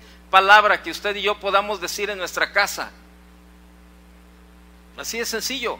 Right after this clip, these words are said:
O sea, predica más el ejemplo. Entonces, el hombre sin la ayuda de Dios es incapaz, grabes eso. Juan capítulo quince, vaya conmigo. Ahí ponga una señal en el Salmo ciento veintisiete, por favor,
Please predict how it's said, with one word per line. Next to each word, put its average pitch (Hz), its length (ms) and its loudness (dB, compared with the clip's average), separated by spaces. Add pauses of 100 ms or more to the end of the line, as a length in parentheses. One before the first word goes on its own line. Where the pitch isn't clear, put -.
(360)
O - 40 -12
sea, 214 200 4
predica 220 400 0
más 240 520 2
el 214 180 2
ejemplo. 226 720 -2 (300)
Entonces, - 760 -2
el 196 220 6
hombre 294 280 4
sin 220 240 0
la 190 80 6
ayuda 240 280 2
de 208 200 4
Dios 233 520 0
es 226 360 4
incapaz, 202 760 4
grabes 196 380 0
eso. 214 420 0 (240)
Juan 214 340 6
capítulo 208 540 -6 (280)
quince, 208 380 -6
vaya 202 260 0
conmigo. 190 520 -6 (380)
Ahí 202 420 -2
ponga 208 240 -2
una 214 200 -2
señal 190 400 -2
en 196 100 -6
el 131 440 -4
Salmo 185 360 -6
ciento 180 320 -8
veintisiete, 175 680 -6
por 160 220 -10
favor, 180 340 -2